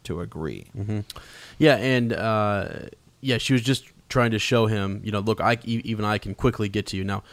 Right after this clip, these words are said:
Speaker 2: first of all, Visenya is no slouch. And
Speaker 1: Oh,
Speaker 2: she
Speaker 1: absolutely
Speaker 2: is very
Speaker 1: not.
Speaker 2: much,
Speaker 1: Yeah, she's a boss.
Speaker 2: she's much more of a, I think she actually,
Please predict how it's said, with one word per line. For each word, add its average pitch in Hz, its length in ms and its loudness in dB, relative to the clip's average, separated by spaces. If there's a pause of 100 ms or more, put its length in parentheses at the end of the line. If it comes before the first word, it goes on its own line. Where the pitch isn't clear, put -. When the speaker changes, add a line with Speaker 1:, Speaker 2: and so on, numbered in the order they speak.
(140)
Speaker 2:
first 196 240 4
of 107 80 0
all, 95 140 2
Visenya 107 420 4
is 92 180 -6
no 101 120 0
slouch. 87 460 -4
And - 60 4
Speaker 1:
Oh, 107 140 12
Speaker 2:
she 101 60 8
Speaker 1:
absolutely 101 300 2
Speaker 2:
is - 20 4
very 113 80 4
Speaker 1:
not. 107 100 2
Speaker 2:
much, 104 120 2
Speaker 1:
Yeah, 92 60 -2
she's - 280 0
a 104 60 0
boss. - 380 -6 (120)
Speaker 2:
she's 135 240 4
much 131 280 4
more 113 400 4
of 101 440 0
a, 104 580 -2 (220)
I 120 80 0
think 147 180 2
she - 260 0
actually, 113 600 -2